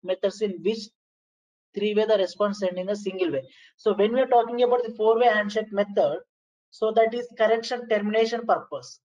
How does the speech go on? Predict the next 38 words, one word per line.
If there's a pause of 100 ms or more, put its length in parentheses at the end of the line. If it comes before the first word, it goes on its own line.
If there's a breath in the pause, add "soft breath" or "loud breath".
(140)
So
whenever
you
send
a (120)
fin
request,
you
will
be
getting
the
acknowledgement,
right? (460 soft breath)
But (120)
other
end
also,
whenever
you're
terminating
the
connection, (320)
the (140)
other
side
person
also
should
terminate
the
connection. (400)
That's
why
he'll
be
sending
the